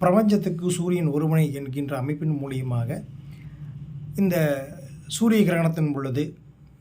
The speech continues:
நம்ம வீட்ல தர்பை புல், அருகம்புல் போன்றவைகளை எல்லாம் உபயோகிச்சு நம்ம வீட்டை பாதுகாப்பு பண்ணிக்கிறது நல்லது. அதே மாதிரி இந்த கிரகணம் முடிந்ததுக்கு பிறகு கல்லுப்பு போட்டு நம்ம,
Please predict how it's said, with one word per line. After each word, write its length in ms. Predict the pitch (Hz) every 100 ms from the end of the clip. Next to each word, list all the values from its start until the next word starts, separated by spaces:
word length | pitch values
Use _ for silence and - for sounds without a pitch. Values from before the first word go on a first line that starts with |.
| - - -
நம்ம 440 | 175 165 156 143 135
வீட்ல 320 | 180 180 160
தர்பை 340 | 156 147 156
புல், 280 | 147 165 165
அருகம்புல் 500 | 156 160 156 147 156
போன்றவைகளை 560 | 156 147 143 147 143 135
எல்லாம் 400 | 127 151 135 139
உபயோகிச்சு 560 | 139 127 127 123 160
நம்ம 300 | 139 135 131
வீட்டை 240 | 127 131 123
பாதுகாப்பு 580 | 135 131 131 120 -
பண்ணிக்கிறது 340 | 131 120 120 120
நல்லது. 460 | 120 117 123 - - _ - - -
அதே 220 | 180 190
மாதிரி 240 | 165 156 160
இந்த 160 | 147
கிரகணம் 460 | 127 143 170 160 143
முடிந்ததுக்கு 340 | 143 143 135
பிறகு 600 | 123 131 127 165 127 - -
கல்லுப்பு 380 | 151 170 175 151
போட்டு 520 | 143 123 160 156 131
நம்ம, 260 | 131 131